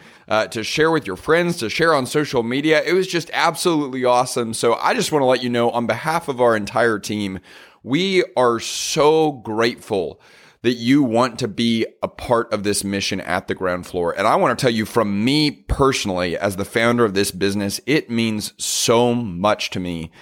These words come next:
that you want to be a part of this mission.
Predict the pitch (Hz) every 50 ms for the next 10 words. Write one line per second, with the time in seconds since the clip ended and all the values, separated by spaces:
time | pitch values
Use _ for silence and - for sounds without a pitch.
0 | - - - - - _ _ - 92 104 92 - 95 101 107 110 107 110 110 90
1 | 87 92 98 98 78 98 98 80 95 90 82 - - - 92 90 90 78 80 80
2 | 78 - 85 69 - - - - 53 62 - -